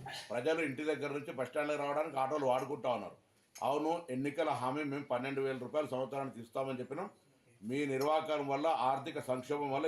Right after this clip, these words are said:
ఈ సంవత్సరం ఇవ్వలేకపోయినాం. భవిష్యత్తులో తప్పకుండా ఆటో కార్మికులను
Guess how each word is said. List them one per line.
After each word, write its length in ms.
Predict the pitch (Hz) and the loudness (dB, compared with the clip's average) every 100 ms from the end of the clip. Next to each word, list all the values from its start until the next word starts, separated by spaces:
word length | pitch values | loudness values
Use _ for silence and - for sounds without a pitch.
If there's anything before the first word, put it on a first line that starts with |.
| 139 | 0
ఈ 40 | 127 | -2
సంవత్సరం 300 | 127 135 143 | -2 -2 -2
ఇవ్వలేకపోయినాం. 580 | 127 131 127 123 139 185 - - _ _ - 117 | 0 -2 -2 -4 -4 -6 -10 -20 _ _ -4 0
భవిష్యత్తులో 460 | 135 156 147 165 165 | 0 0 0 0 0
తప్పకుండా 440 | 120 143 123 147 135 131 | 0 -2 -4 0 0 0
ఆటో 160 | 147 131 | -2 -2
కార్మికులను 400 | 135 131 139 131 | 0 0 -2 0